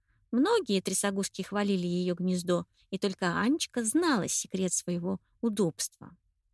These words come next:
В Индии она встретила много диковинных птиц, но больше никогда не дралась за вкуснятину с тем, кого не сможешь победить. В Сибири дождливая осень сменилась морозной зимой.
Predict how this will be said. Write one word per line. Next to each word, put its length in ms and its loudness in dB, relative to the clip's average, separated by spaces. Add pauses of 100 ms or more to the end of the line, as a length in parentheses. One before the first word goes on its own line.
(520)
В 160 -2
Индии 400 2
она 240 2
встретила 400 0
много 380 4
диковинных 680 0
птиц, 500 -6 (320)
но 100 -2
больше 340 0
никогда 420 0
не 120 2
дралась 400 2
за 80 -2
вкуснятину 640 -2
с 100 -2
тем, 240 0 (300)
кого 240 -2
не 100 -4
сможешь 400 -2
победить. 580 -2 (760)
В 60 -6
Сибири 600 0 (260)
дождливая 540 2
осень 380 2
сменилась 560 0
морозной 460 0
зимой. 540 0